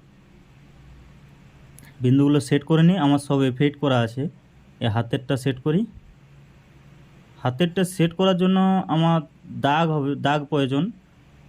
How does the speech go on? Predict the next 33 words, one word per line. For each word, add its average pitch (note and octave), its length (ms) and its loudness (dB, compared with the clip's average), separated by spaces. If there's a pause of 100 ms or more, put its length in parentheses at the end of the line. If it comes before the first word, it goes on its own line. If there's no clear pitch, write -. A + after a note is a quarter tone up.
মানে B2+ 180 4 (880)
রোলার D#3+ 340 4
প্রয়োজন। A#2+ 320 -2 (120)
ঠিক E3 180 0
আছে, B2+ 120 -6 (100)
এর C#3+ 120 0
জন্য F3+ 180 4
আমি F#3 160 2
কি F#3 120 -2
করব, F#3 160 0 (760)
স্টেজে D3 400 2 (120)
গিয়ে F#3 200 4 (260)
রাইট D#3 300 2
ক্লিক C3 260 -2
করব, G#2 160 -6 (460)
রাইট D3 320 0
ক্লিক F#3 260 0
করে F#3 160 2 (540)
এ B2 120 -2
দেখো B2+ 160 0 (100)
রোলার্স, D3 380 2 (300)
রোলার্স D#3+ 340 2 (100)
অপশনটি E3 440 0
ক্লিক D#3 240 -2
করলেই G3 220 0 (380)
এই B2 100 0
যে B2 80 -2 (120)
সাইডে D#3 340 2 (640)
দাগের C3 320 0
মতো D3 140 -4 (100)
চলে A#2+ 240 -2
আসবে। - 220 -14 (920)
এরপর E3+ 320 4